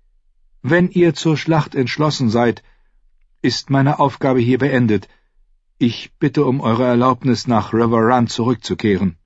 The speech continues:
»Die werde ich euch nicht erteilen.« Ranley setzte sich auf einen Feldstuhl. Sie erstarrte. »Ich hatte gehofft, euch bei einem Friedensschluss behilflich zu sein.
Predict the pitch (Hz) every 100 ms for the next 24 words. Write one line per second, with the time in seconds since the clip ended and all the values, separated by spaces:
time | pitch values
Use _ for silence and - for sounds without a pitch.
0 | _ _ _ _ _ _ _ _ _ _
1 | _ _ _ _ - 139 127 139 139 123
2 | 139 113 139 151 123 139 107 76 73 _
3 | _ _ _ _ _ _ _ _ _ -
4 | 90 87 85 92 101 - _ _ _ _
5 | _ _ _ 85 95 87 - - 90 87
6 | 101 92 92 95 - 87 - - - -
7 | _ _ _ _ _ _ _ _ _ _
8 | - 82 - - - - - - _ _
9 | _ _ _ _ _ _ _ _ _ _
10 | _ _ _ _ - 120 - 143 151 131
11 | 117 139 - 127 117 135 127 117 101 -
12 | 170 175 117 - 107 - 104 143 139 104
13 | - 104 95 117 113